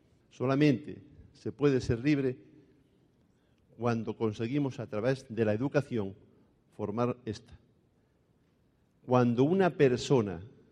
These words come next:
se conoce a sí mismo, es dueña de sí misma y, está, y tiene un ideal de vida, nada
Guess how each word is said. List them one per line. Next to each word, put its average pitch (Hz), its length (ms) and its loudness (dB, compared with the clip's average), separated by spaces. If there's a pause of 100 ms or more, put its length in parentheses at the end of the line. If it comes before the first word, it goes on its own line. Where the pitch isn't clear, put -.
(1400)
se 120 200 -4
conoce 143 320 0
a 120 60 -2
sí - 100 -6
mismo, 113 420 -6 (100)
es 113 160 -6
dueña 135 260 0
de 104 80 -4
sí 113 160 -6
misma 92 320 -6 (560)
y, 107 160 -2
está, 107 220 -2
y 127 160 -4
tiene 151 340 2
un 147 240 2
ideal 113 380 0
de 104 100 -4
vida, 101 320 -6 (220)
nada 135 760 0